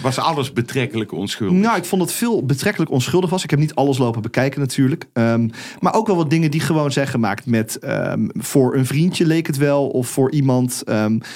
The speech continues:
Speaker 2: waarvan je denkt, "Oh ja, dat is duidelijk." Eh, ook materiaal zoals met z'n twee. Ehm, waarvan je ziet dat er iemand heeft ingebroken in die omgeving waar die foto's staan en dat heeft gestolen. Ehm, of misschien een ex-partner, dat kan natuurlijk ook. Maar dit netwerk was er met name op uit om, eh,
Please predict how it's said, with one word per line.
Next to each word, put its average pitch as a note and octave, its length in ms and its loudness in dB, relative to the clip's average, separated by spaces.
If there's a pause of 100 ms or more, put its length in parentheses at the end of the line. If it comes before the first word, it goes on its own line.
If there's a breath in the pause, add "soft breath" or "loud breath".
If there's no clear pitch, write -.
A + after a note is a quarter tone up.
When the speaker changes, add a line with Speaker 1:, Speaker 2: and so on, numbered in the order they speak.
(160 loud breath)
Speaker 2:
waarvan B2+ 280 2
je B2 60 4
denkt, B2+ 200 0
"Oh D3+ 60 -4
ja, C#3 60 0
dat A2 100 0
is G#2+ 80 -8
duidelijk." C3 400 2
Eh, B2+ 200 -4
ook D#3 180 0
materiaal C#3+ 380 0
zoals B2+ 200 -4
met A2 180 0
z'n C#3 100 -6
twee. D3+ 480 0 (320 loud breath)
Ehm, B2+ 240 2
waarvan C3 260 0
je C3+ 60 4
ziet D#3+ 300 -4
dat C3 180 2
er C#3+ 120 0
iemand D3+ 220 2
heeft A#2+ 160 0
ingebroken D3 720 0
in D3+ 140 2
die D3 140 2
omgeving C3+ 680 0
waar A#2 160 0
die A2+ 100 -2
foto's D3 340 -2
staan B2 340 -2 (220 loud breath)
en B2 80 -2
dat A#2 100 2
heeft A#2+ 220 0
gestolen. A#2 580 0 (340 loud breath)
Ehm, A2+ 440 2 (120)
of C3 200 0
misschien B2 240 0
een A#2 60 0
ex-partner, D3 580 0
dat A2+ 140 -4
kan B2+ 100 0
natuurlijk A2+ 340 -2
ook. C3+ 240 0 (260 loud breath)
Maar B2+ 180 4
dit D#3+ 260 0
netwerk D3 340 2
was B2+ 160 -2
er A#2 180 2 (100)
met A2+ 140 2
name C3 380 2
op B2+ 180 -4
uit B2 280 0
om, A2+ 440 0
eh, - 280 -4